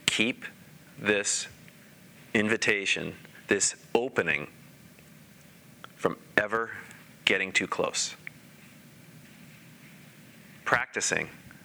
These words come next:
on the other hand, calling things as they are as best you can, not resisting, and being curious, if you can orient yourself in those three spaces,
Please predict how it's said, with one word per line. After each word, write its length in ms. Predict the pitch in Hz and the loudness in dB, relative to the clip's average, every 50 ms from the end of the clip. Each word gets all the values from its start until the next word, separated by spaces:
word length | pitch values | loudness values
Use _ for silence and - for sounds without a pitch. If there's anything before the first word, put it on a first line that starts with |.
| - - - - | -20 -12 -4 -2
on 120 | 104 90 85 | -2 0 2
the 120 | 90 73 | 2 2
other 200 | 82 87 87 85 | 2 0 -2 -2
hand, 360 | - 95 85 85 82 - - - - - - - - - - - - - - - - - - - - - - - - - - - - - - - - - - - | -2 -2 -2 -2 -4 -4 -6 -10 -12 -16 -20 -20 -20 -20 -20 -20 -20 -20 -20 -20 -20 -20 -20 -20 -20 -20 -20 -20 -20 -20 -20 -20 -20 -20 -20 -20 -20 -20 -6 -2
calling 440 | - - - 110 104 104 101 104 104 | 0 0 2 2 0 0 -2 -4 -4
things 440 | 98 - 104 95 92 92 92 90 - | 0 0 2 2 2 2 2 2 2
as 180 | 82 80 80 - | 2 0 -2 -2
they 160 | - 82 82 | -2 -2 0
are 360 | 82 90 107 120 135 143 139 - | 0 0 -2 -4 -4 -6 -4 -2
as 140 | - 92 - | -2 -2 0
best 280 | - 98 90 - - | 0 0 0 2 0
you 80 | 90 85 | 0 0
can, 480 | - - - 92 98 117 135 151 151 147 - - - - - - - - - - - - - - - - - - - - | 2 2 2 2 0 0 -2 -4 -8 -14 -18 -20 -20 -20 -20 -20 -20 -20 -20 -20 -20 -20 -20 -20 -20 -18 -16 -16 -10 -4
not 380 | - 101 98 98 95 104 - - | 0 2 2 2 2 0 -2 -2
resisting, 580 | 110 98 87 98 101 98 - - 127 131 139 - - - - - - - - - | -2 0 2 2 0 0 0 0 -2 -2 -4 -8 -14 -20 -20 -20 -20 -16 -6 -6
and 100 | 90 90 | 0 2
being 200 | 107 95 95 90 | 2 2 2 0
curious, 600 | - - 117 107 110 120 135 143 - - - - - | 0 2 2 2 2 0 0 0 0 0 0 -2 -4
if 160 | - - - | -4 0 0
you 100 | 95 98 | 0 2
can 160 | - 107 92 | 2 0 0
orient 420 | - - 95 98 107 120 127 92 | 2 0 0 2 0 -2 0 0
yourself 460 | - 113 - - - 117 127 131 - - | 0 2 2 2 2 0 -2 -4 -6 -4
in 140 | - 101 | 0 0
those 220 | 101 104 107 - - | 2 2 0 0 0
three 160 | - 117 110 | 0 2 2
spaces, 580 | - - - 110 110 117 - - 139 - - | 2 2 2 0 2 2 0 0 0 0 -2